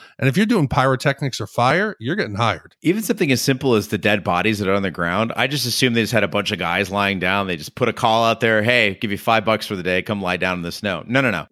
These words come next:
Speaker 2: They were like, "We need prop bodies to litter around the ground." But prop bodies, dummies, are super heavy and you gotta move 'em around all the time. So they got creative,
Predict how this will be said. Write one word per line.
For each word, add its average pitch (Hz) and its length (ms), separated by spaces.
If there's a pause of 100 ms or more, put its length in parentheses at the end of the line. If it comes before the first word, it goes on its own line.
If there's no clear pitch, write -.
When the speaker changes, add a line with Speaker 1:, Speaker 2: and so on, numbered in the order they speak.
Speaker 2:
They 135 200
were 143 100
like, 123 160
"We 127 100
need 143 220 (160)
prop 147 300
bodies 78 360
to 104 100
litter 104 300
around 95 140
the 87 80
ground." 85 340
But - 260
prop 120 300
bodies, 82 300
dummies, 101 520
are 82 280
super 104 320
heavy 107 240
and 82 60
you - 60
gotta 95 140
move 98 160
'em 95 140
around 117 180
all 87 80
the 78 100
time. 73 280
So 98 300 (120)
they 101 140
got 107 400
creative, 107 560